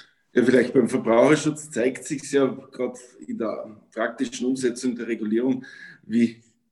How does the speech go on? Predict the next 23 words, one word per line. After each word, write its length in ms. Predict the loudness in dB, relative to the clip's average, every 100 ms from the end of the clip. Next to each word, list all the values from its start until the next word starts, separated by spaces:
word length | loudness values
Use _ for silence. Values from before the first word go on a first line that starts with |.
| _ -4
mir 160 | -2
doch 320 | 4 2 2 2
umgehen 400 | 2 4 4 4
muss 260 | 2 -2
mit 200 | -4 -2
den 140 | -2 -2
konfligierenden 840 | -4 -2 -2 2 6 6 4 0
Zielen, 340 | 0 0 2
die 140 | 2 2
ich 140 | 2
oft 240 | -2 -2 -6
im 220 | -8 -8 _ _ 0
Paragraph 420 | 0 2 -2 -4
eins 240 | -4 -4
genauso 420 | -2 -2 0 -2
wie 80 | -2
im 140 | -4 -4
Artik-, 440 | -4 -4 -4 -6
Artikel 380 | -8 -6 -6 -4
drei 280 | -2 2 2
E 140 | 2
C 200 | -2 -6
C 320 | 0 0 0